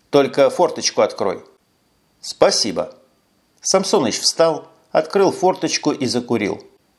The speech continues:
«Как вы знаете, в епархии у нас работает свой человек». «Это кто, инок Павел?» «Да». «Ну и что?» Самсонов с удовольствием выпустил струю дыма и прищёлкнул языком.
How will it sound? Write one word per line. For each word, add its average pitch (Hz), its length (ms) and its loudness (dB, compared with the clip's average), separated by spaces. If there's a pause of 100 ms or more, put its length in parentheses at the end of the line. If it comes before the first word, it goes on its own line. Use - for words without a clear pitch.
(400)
«Как 208 260 4
вы 156 140 2
знаете, 135 880 0
в 101 80 -10
епархии 208 680 2
у 156 180 0
нас 185 260 0
работает 165 500 2
свой 170 200 2
человек». 160 680 -2 (800)
«Это 107 180 0
кто, 120 580 0 (120)
инок 262 420 0
Павел?» 175 380 2 (640)
«Да». 104 640 2 (760)
«Ну 135 180 2
и 104 40 2
что?» 120 580 -2 (720)
Самсонов 208 600 2
с - 80 -2
удовольствием 160 640 2
выпустил 151 440 0
струю 127 440 0
дыма 170 280 2
и - 180 -6
прищёлкнул 120 720 -2
языком. 113 640 -4